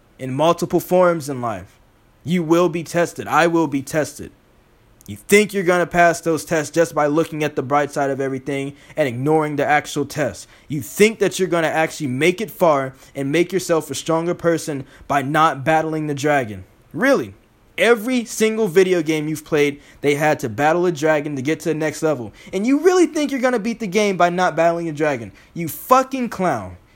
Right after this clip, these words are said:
You fucking clown. Like, I'm serious. I'm talking to everyone's lower self. I'm not trying to hurt anyone's feeling, but you need to get the fuck up and hear this shit, yo. Stop fucking, like, just looking at all the positive shit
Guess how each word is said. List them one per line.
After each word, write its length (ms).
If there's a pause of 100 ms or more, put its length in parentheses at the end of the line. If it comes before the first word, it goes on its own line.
(140)
You 400
fucking 500
clown. 160
Like, 180
I'm 160
serious. 460
I'm 140
talking 320
to 200
everyone's 520
lower 320
self. 260
I'm 60
not 160
trying 140
to 40
hurt 180
anyone's 280
feeling, 280
but 200
you 80
need 160
to 100
get 220
the 80
fuck 320
up 160
and 100
hear 160
this 160
shit, 220
yo. 280 (460)
Stop 380
fucking, 400
like, 200
just 200
looking 440
at 80
all 200
the 80
positive 480
shit 340